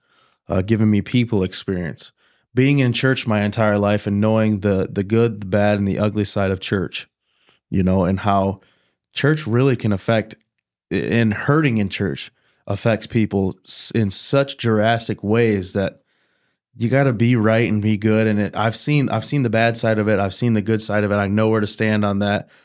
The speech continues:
I feel like God is trying to cultivate me into something else.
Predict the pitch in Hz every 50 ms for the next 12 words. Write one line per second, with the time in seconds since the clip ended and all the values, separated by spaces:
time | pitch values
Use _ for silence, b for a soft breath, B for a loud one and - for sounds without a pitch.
0 | b b b 113 - - 87 90 90 98 113 120 123 127 123 117 117 - - -
1 | - - 120 113 107 101 - - 104 104 110 - 98 87 95 92 - 98 95 95
2 | 95 98 95 - - 101 92 95 92 92 - - - - 110 98 87 95 92 92
3 | 90 87 87 87 - - -